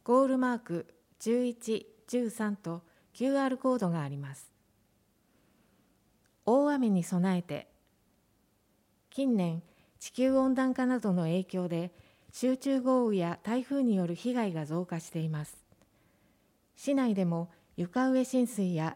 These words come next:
道路の冠水などの被害が発生しています。これから大雨や台風の季節を迎えます。被害を最小限に抑えるために、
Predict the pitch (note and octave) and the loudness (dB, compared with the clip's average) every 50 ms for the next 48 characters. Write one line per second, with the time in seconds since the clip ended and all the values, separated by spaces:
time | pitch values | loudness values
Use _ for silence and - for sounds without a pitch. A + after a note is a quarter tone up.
0 | - _ _ A3+ B3+ C#4 C4+ A#3+ G#3+ F#3+ E3 - - F#3+ A3 A#3 A#3 - B3 A#3 | -10 _ _ 0 2 2 4 2 2 2 0 0 0 0 0 0 0 0 0 0
1 | A#3 A#3 A3+ G3+ G3 F3 E3+ D#3+ D#3 - A#3+ B3 A#3 G#3 E3 D3 C#3+ D3 D#3+ - | 2 0 0 0 0 -2 -2 -4 -4 -4 -4 -2 -2 -2 -4 -6 -8 -8 -12 -12
2 | - - E3+ D#3+ D#3+ - - D#3 D#3 D#3+ D3+ D#3 D#3+ - - - _ _ _ _ | -6 -4 -4 -4 -4 -6 -6 -6 -4 -4 -6 -8 -10 -12 -16 -20 _ _ _ _
3 | _ _ _ _ _ _ _ _ _ _ _ _ _ _ _ _ _ _ _ _ | _ _ _ _ _ _ _ _ _ _ _ _ _ _ _ _ _ _ _ _
4 | _ _ - A3+ A3+ B3 B3 A#3+ A#3+ A#3 A3+ A3 A3 A3+ A3+ - - - _ _ | _ _ -2 0 2 2 0 0 -2 0 0 0 -2 -2 -6 -14 -20 -20 _ _
5 | - A3+ B3+ C4 C4 C4+ B3+ A#3+ A3 G3 F3+ E3+ E3+ - - G3+ A#3 C4 C4 - | 2 2 4 4 4 4 4 4 2 2 2 0 -2 -2 -2 -2 0 0 0 0
6 | C#4+ C#4+ C4 A#3 F#3+ - - A3 G3+ - - F3+ E3+ D#3+ D3+ D#3 - E3 D#3 D#3 | 0 2 2 0 0 -2 -2 -4 -4 -2 -2 -2 -2 -2 -4 -4 -6 -6 -6 -4
7 | D3+ C#3+ D3 - - - _ _ _ _ _ _ _ _ _ _ _ _ _ _ | -6 -6 -8 -10 -14 -20 _ _ _ _ _ _ _ _ _ _ _ _ _ _
8 | _ _ _ _ _ _ _ - C4 C4 C4 B3+ A#3 G#3 F#3+ F3+ F3 - A3 A#3+ | _ _ _ _ _ _ _ -4 0 2 4 4 4 4 2 0 0 0 0 0
9 | C4 C4 - C#4 C4+ A#3 A3 G3+ F#3 F3 E3 D#3 - - G#3+ G#3 G3+ F#3+ - - | 0 0 0 -2 0 2 2 2 2 2 0 0 -2 -2 -2 -2 -2 -2 -2 -4
10 | E3+ E3+ F3 E3 D3+ D#3 D#3 F3 | -4 -2 -2 -2 -4 -4 -6 -8